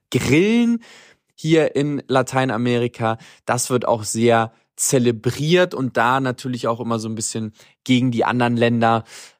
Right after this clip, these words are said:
ich sag mal, abweisend, ja. Die Argentinier, die behaupten, sie haben das beste Asado, die Paraguayer sagen, sie haben das Beste und die Uruguayer wieder und die Chilenen auch und so weiter. Das heißt, da ist auch immer so ein bisschen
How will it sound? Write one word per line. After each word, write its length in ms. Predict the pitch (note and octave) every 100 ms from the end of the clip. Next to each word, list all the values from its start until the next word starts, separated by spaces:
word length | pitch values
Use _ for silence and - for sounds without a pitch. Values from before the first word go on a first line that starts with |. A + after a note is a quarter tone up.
| _ _ A#2+
ich 100 | -
sag 160 | A2
mal, 120 | A2+
abweisend, 720 | - A#2+ - A#2 B2 A#2 G#2+ G2
ja. 200 | A#2+ C3+
Die 140 | B2
Argentinier, 600 | A#2 B2 A#2+ E3 E3+ D3+
die 100 | C#3
behaupten, 440 | B2+ B2 B2+ -
sie 220 | A#2+ C3+ D#3+
haben 140 | D3+
das 140 | C#3
beste 340 | - C3+ - A2
Asado, 520 | B2 B2+ A#2+ B2 A#2
die 120 | A2
Paraguayer 580 | G2 B2 A#2+ A2 A2+ A2
sagen, 300 | G#2+ G#2+ A2
sie 160 | B2 C#3+
haben 120 | B2+
das 160 | A#2
Beste 400 | - A#2+ - A#2
und 120 | A2 A2
die 60 |
Uruguayer 540 | G#2 A#2+ G#2 G2+ G#2 A#2
wieder 320 | E3+ C#3+ A#2+
und 100 | A2+
die 100 | G#2+
Chilenen 460 | - A2+ G#2+ G#2+
auch 340 | F#2+ C#3 E3 C3
und 160 | C3
so 140 | B2+ A2+
weiter. 260 | A#2 A#2
Das 180 | A2+ -
heißt, 200 | A2 -
da 160 | A2+ A#2+
ist 120 | -
auch 140 | A#2
immer 160 | A2+ A2+
so 80 | G#2+
ein 40 |
bisschen 300 | G#2+ - G#2